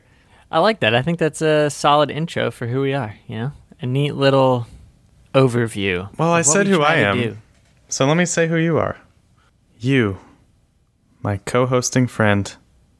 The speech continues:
Speaker 2: peed in the bushes of Central Park once. It's Tyler B. Commons.
Speaker 1: I respect that. I hear what you're saying. This whole thing's about growing. I really had no idea he felt that way. That was me quoting Reem.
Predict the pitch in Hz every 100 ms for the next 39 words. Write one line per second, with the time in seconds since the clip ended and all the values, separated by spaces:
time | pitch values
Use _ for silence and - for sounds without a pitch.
0 | _ _ 165 185 196 175 175 180 196 165
1 | - 180 165 185 185 156 131 123 117 117
2 | - - _ _ _ _ _ _ - 110
3 | - 113 104 104 104 107 95 92 95 -
4 | - _ _ _ _ _ _ - 143 185
5 | - 180 202 - 113 - _ _ - 135
6 | 170 196 175 165 147 127 107 101 98 _
7 | _ _ - 135 - 165 156 180 165 156
8 | 151 143 127 139 120 98 95 _ _ _
9 | _ _ _ _ _ - 113 131 131 113
10 | 110 110 113 120 120 120 113 113 117 120
11 | - 98 90 90 90 101 98 104 - _
12 | _ _ 147 139 117 117 110 - 113 107
13 | 107 107 110 110 110